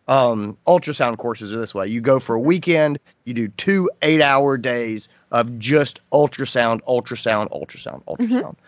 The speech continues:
Speaker 1: They're
Speaker 2: Mm-hmm.
Speaker 1: very focusy. So those are the three kinds of C E: academic, practical, focused. Okay?
Speaker 2: Mm-hmm.
Speaker 1: And so the first thing that I always say to people is split, split 'em up like that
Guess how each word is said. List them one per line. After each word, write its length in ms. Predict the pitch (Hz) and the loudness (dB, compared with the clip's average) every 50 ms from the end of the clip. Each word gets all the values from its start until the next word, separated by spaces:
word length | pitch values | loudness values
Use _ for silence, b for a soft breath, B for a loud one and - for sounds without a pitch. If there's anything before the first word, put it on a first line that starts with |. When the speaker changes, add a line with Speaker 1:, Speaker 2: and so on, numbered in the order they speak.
| b b b - | b b b -6
Speaker 1:
They're 180 | 196 202 143 | -2 0 0
Speaker 2:
Mm-hmm. 80 | 139 127 | 2 4
Speaker 1:
very 200 | 127 151 147 135 | 4 6 6 4
focusy. 840 | 127 - - - - 151 147 - _ 110 104 - - 104 78 - B B B B | 2 -4 -6 0 0 0 0 0 _ -10 -12 -8 -8 -8 -8 -8 B B B B
So 80 | - 208 | 4 4
those 100 | 294 196 320 | 6 6 4
are 60 | 285 | 2
the 80 | 208 | 4
three 160 | 202 208 208 202 | 4 4 4 4
kinds 180 | - 190 180 160 | 4 2 2 0
of 60 | 151 | -2
C 140 | - - 175 175 233 - 135 | 0 0 0 2 2 0 0
E: 80 | 113 b b b b | 0 b b b b
academic, 640 | - 127 143 131 156 143 147 156 175 190 180 - _ _ _ _ _ - | -2 -2 0 0 0 2 2 2 2 2 0 -4 _ _ _ _ _ -2
practical, 580 | 165 151 139 131 - 139 123 151 147 127 123 - _ _ _ | 0 0 0 -2 -4 -6 -4 -2 -2 -2 -2 -4 _ _ _
focused. 480 | - 110 87 - - - - - - _ _ _ _ | -6 -6 -6 -6 -10 -18 -20 -20 -20 _ _ _ _
Okay? 220 | 117 107 139 139 170 | -4 -2 0 0 0
Speaker 2:
Mm-hmm. 240 | 175 180 175 156 233 - _ _ _ _ _ _ _ _ _ | -2 -4 -6 -6 -8 -10 _ _ _ _ _ _ _ _ _
Speaker 1:
And 140 | 147 156 - | -8 -6 -4
so 80 | 165 | -4
the 80 | 139 131 | -4 0
first 200 | 156 196 202 - | 0 0 2 2
thing 120 | 202 180 | 0 2
that 80 | 160 151 | 4 4
I 40 | 151 | 4
always 160 | 147 143 131 | 4 2 0
say 100 | - 143 | -2 -4
to 60 | 127 | -2
people 220 | 127 131 110 120 127 | -2 -2 -2 0 -2
is 140 | 120 113 b b b b | -2 -2 b b b b
split, 320 | - - - 208 226 214 - | -16 -2 0 0 0 0 -2
split 240 | - - 220 220 | 0 2 4 4
'em 100 | 208 185 | 6 6
up 140 | 165 160 - | 4 4 4
like 160 | 147 135 131 - | 2 2 2 2
that 260 | 131 120 117 110 b | 2 2 2 0 b